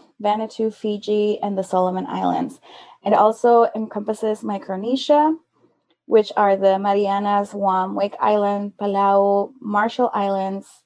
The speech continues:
Kiribati, Nauru, and the Federate States of Micronesia,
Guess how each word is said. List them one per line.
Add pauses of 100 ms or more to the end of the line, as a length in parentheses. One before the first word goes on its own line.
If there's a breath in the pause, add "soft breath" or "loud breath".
(100)
Kiribati, (600)
Nauru,
and
the
Federate
States
of
Micronesia,